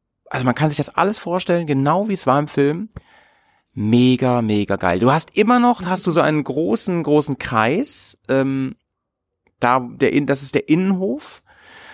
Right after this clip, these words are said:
Und dann das Dach noch, hat, den, den siehst du auch noch, äh, das ist nur angedeutet auch mit, mit Holz so nachgebaut.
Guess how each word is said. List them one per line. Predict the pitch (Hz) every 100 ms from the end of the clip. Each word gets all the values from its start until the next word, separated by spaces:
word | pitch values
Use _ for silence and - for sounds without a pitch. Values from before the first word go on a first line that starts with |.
| -
Und | - 131
dann | 139
das | 135 -
Dach | 120 113 -
noch, | 104 82 -
hat, | - -
den, | 101
den | 95 104
siehst | 110 -
du |
auch | - 92
noch, | 131 143 156 -
äh, | 117 113 107 101 76 - _ _ - _ _ _ _
das | - 131
ist | 127
nur | 131 -
angedeutet | 120 117 113 110 98 -
auch | 107 104
mit, | 104 98
mit | 101 101
Holz | 104 104 110
so | 107
nachgebaut. | 101 101 - 107 101 104